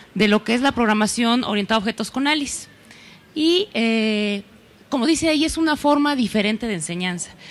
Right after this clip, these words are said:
¿Cuál es la idea de esto? Eh, nosotros, eh, hemos, como profesores de instituciones educativas,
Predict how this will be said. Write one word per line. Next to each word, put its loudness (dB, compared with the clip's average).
¿Cuál 0
es -4
la 0
idea 2
de -2
esto? -10
Eh, 2
nosotros, -2
eh, -6
hemos, 0
como 0
profesores -2
de 0
instituciones -4
educativas, -6